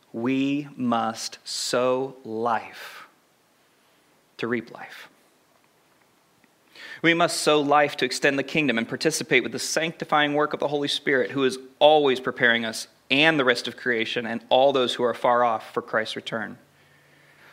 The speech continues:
John fourteen twelve. "Truly, truly, I say to you, whoever believes in me will also do the works that I do, and greater works than these will he do, because I'm going to the Father."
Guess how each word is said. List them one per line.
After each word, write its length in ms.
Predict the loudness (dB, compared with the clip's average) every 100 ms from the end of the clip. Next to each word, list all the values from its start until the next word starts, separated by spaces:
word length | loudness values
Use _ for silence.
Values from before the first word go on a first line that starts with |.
| -20 -20 _ _ _ _ _ _ _ _ _ _ _ _ _ _ _ _ _ _ _ _ -20 _ -18 _ _ -20 _ _
John 280 | 2 2 2
fourteen 460 | -2 -4 -2 -4
twelve. 440 | -4 -8 -8 -14 -20 _ _ _ _ _ _ _ -2
"Truly, 320 | 4 6 4
truly, 400 | 4 2 2 0
I 80 | -2
say 280 | 2 2 2
to 40 |
you, 300 | -2 -6 -12 -20 _
whoever 340 | 2 4 6 6
believes 400 | 4 2 2 0
in 80 |
me 140 | 0 0
will 120 | 2
also 380 | 2 2 2 -2
do 260 | 0 0
the 80 | 0
works 380 | 2 2 2 -2
that 140 | 0 2
I 140 | 2
do, 280 | 0 -10 -14 -12 -6
and 180 | -6
greater 340 | 2 4 6 4
works 380 | 0 -2 -2 -6
than 180 | -2
these 260 | 0 -2 -4 -10 -6
will 180 | -4 -4
he 240 | -6 -6
do, 320 | -4 -4 -6 -14 -14
because 240 | -6 -2 0
I'm 140 | -2
going 220 | -2 -4
to 60 | -6
the 60 | -6
Father." 460 | -4 -2 -4 -12